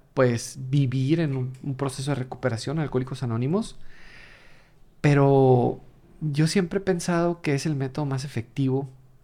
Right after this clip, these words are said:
sobre todo porque es un método de todos los días.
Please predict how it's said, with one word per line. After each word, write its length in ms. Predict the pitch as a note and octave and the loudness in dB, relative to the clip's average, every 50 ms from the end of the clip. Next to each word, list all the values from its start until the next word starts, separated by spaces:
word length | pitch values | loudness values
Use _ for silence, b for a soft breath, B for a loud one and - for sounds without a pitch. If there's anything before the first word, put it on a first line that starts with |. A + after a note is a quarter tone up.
| _ _ _ | _ _ _
sobre 320 | - - - C#3+ C3 - - | -14 -8 -6 -4 -4 -6 -4
todo 240 | - C3+ C3 C3 | -2 -2 -2 -2
porque 240 | - D#3 D3 - - | -4 -6 -6 -6 -6
es 100 | C3+ - D3+ | -6 -4 -4
un 120 | C#3+ C3+ | -4 -4
método 840 | C3+ C#3 C3+ - - D3 C#3+ C#3 C#3 C#3 C3+ C3 C3 C3 C3 C3 - - - | -4 -6 -6 -6 -4 -4 -2 -2 -2 -4 -4 -4 -6 -6 -8 -10 -12 -14 -14
de 300 | C3 C3 A#2+ B2 A#2+ A#2 | -12 -10 -8 -6 -8 -8
todos 280 | - - C#3+ C#3 C#3+ | -8 -10 -10 -8 -8
los 200 | C#3+ C3 B2+ C3 | -8 -8 -8 -8
días. 480 | - B2+ B2 A2+ - - - - - - | -8 -8 -8 -8 -10 -10 -14 -18 -20 -20